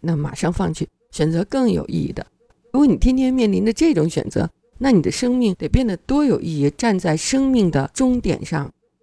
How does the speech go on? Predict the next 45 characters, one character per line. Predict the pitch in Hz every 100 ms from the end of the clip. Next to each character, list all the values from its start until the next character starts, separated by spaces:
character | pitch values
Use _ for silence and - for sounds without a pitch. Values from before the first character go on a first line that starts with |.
| _
用 | - 247 214 -
终 | - 165 165
点 | 180
的 | 143 156
角 | - -
度 | - 202
去 | 127 - 202
思 | - - 240
考 | - 170
的 | - 110
态 | - 220 170
度， | - -
让 | - 175
你 | 156 123 -
真 | 269 277
实 | -
的 | 175
看 | 156 180
到 | 147 156
哪 | 156 -
些 | - 196
东 | 196
西 | 190 175 139
是 | - - 214
你 | 165 139
真 | - 185
正 | 185 180 147
在 | - 277 214
意 | 151
的 | 143 -
东 | 156
西， | 151 - - - _ _ -
哪 | 175
些 | - - 220
东 | 220 214
西 | - 165
是 | -
你 | 190 151 160
真 | - 220
正 | 226 180 160 _
真 | - 277
实 | 277 180
的 | 156
东 | - 151
西， | 151 - -